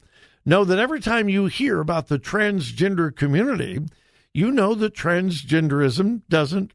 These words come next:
really exist. It's fantasy. It's gender dysphoria. It is not transgenderism. You can't change gender.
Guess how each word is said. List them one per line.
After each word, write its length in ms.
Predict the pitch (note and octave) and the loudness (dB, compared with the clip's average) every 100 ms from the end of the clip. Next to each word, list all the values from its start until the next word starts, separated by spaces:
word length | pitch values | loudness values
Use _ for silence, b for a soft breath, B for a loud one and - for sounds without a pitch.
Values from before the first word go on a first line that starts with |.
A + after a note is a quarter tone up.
| - | -2
really 440 | C#3 B2+ C#3+ D#3+ - _ _ _ _ | 0 2 0 -2 -12 _ _ _ _
exist. 840 | F#3 F#3+ F3 D#4+ F4+ - - - - _ _ _ _ _ _ _ - | -8 -2 0 0 0 -4 -10 -16 -20 _ _ _ _ _ _ _ -2
It's 240 | C#3+ - | -2 -2
fantasy. 840 | - B3+ C4+ G#3+ D#3+ C3 A#2 - - _ _ _ _ _ _ _ _ | -4 -2 -2 -2 -2 -2 -6 -8 -16 _ _ _ _ _ _ _ _
It's 240 | E3 E3 | -2 -2
gender 460 | C3 A2+ A#3 C#4 B3+ | -6 0 0 0 -2
dysphoria. 920 | G3+ G#3 - - G#3+ G3+ F3 C#3+ D#3+ D#3+ | -2 -4 -4 -4 -2 0 0 0 0 0
It 200 | D#3 E3+ | 0 0
is 180 | D#3+ | -2
not 340 | D3 C#3 D#3 - | 0 0 0 -6
transgenderism. 680 | - D3 C#3 C3+ D3+ D3 - _ _ _ _ G#2+ F2 G#3+ A#3+ G3 F3+ D#3 D#3 C#3+ G2 A#2+ D#2+ - - | -10 -2 0 2 0 -2 -4 _ _ _ _ -2 0 2 0 2 2 2 0 0 -2 -4 -4 -12 -4
You 220 | C3+ D#3+ | -2 -2
can't 680 | - - D3+ C#3 D#3 - - _ _ _ | -4 -2 2 2 0 -8 -20 _ _ _
change 840 | - - G3 F#3 D3 E3 F#3 - _ _ _ _ _ | -10 -2 0 0 0 2 0 -2 _ _ _ _ _
gender. 600 | A2 B2 D#4 E4 G3 - | -2 0 2 0 -2 -4